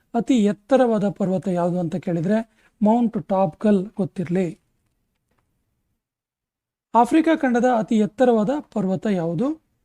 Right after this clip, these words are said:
ಸರಿಯಾದ ಉತ್ತರ ಕಿಲಿಮಂಜಾರೋ, ಮೌಂಟ್ ಕಿಲಿಮಂಜಾರೋ.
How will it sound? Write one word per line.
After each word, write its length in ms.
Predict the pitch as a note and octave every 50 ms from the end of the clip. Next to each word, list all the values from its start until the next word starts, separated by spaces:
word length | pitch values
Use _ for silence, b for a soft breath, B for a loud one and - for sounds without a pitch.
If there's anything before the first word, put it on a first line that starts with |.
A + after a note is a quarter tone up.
| _ _ _ _ _ -
ಸರಿಯಾದ 260 | A3 G3+ G#3 G#3 F#3+
ಉತ್ತರ 220 | F#3+ F3+ - A#3 C4 D4+ - _ _ _ _ _ _ _ _ _ _ _
ಕಿಲಿಮಂಜಾರೋ, 880 | - C4+ C4 C4+ D#4 D#4+ D#4+ B3+ A3 G3 E3+ C#3+ E3+ D#3 D#3 E3+ E3 F3
ಮೌಂಟ್ 500 | G3+ G3+ F#3+ G#3 A#3 B3 B3 A3+ - G#3
ಕಿಲಿಮಂಜಾರೋ. 880 | - - F#3 G3 G3+ G3 G3 F#3+ F3+ D#3+ G3 F#3+ G3 A3 C4 C#4+ -